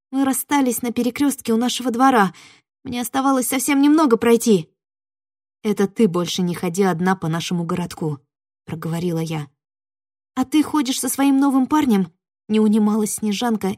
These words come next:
и слёзы на её щеках высыхали подозрительно быстро. «Да, я хожу со своим новым парнем, и он очень сильный и всегда доводит меня до дома»,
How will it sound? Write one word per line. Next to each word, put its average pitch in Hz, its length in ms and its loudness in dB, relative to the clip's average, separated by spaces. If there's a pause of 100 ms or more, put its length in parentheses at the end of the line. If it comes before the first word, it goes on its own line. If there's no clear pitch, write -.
и 226 60 -4
слёзы 233 460 -2
на 208 80 2
её 208 280 2
щеках 226 460 -4
высыхали 220 600 -2
подозрительно 202 760 -2
быстро. 190 460 -2 (1000)
«Да, 185 380 0 (520)
я 220 260 0
хожу 226 320 -2
со 220 140 0
своим 208 340 4
новым 208 320 4
парнем, 165 420 0 (360)
и 180 100 -8
он 240 240 2
очень 233 280 2
сильный 202 440 4
и 170 40 -6
всегда 196 360 0
доводит 185 400 0
меня 185 200 2
до 185 120 -2
дома», 160 380 -4